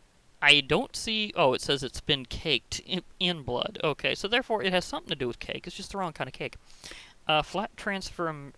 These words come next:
uh, node. This one here. Ah, thinner than the thinnest of pancakes. You see, you can also look up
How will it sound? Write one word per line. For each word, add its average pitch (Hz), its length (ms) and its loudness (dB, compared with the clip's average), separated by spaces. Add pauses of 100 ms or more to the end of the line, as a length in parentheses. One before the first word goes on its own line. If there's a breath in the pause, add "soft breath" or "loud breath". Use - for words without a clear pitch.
(120)
uh, 139 340 2 (200)
node. 131 840 -4 (840)
This 143 240 -4
one 123 140 -6
here. 127 260 -2 (400 loud breath)
Ah, 175 440 6 (260)
thinner 170 280 -2
than 156 140 -6
the 151 80 -4
thinnest 156 300 -4
of - 140 -4
pancakes. - 880 -6
You 151 60 -8
see, 175 160 -6
you 175 120 -6
can 220 120 -4
also 226 240 -2
look 160 200 -2
up 156 120 0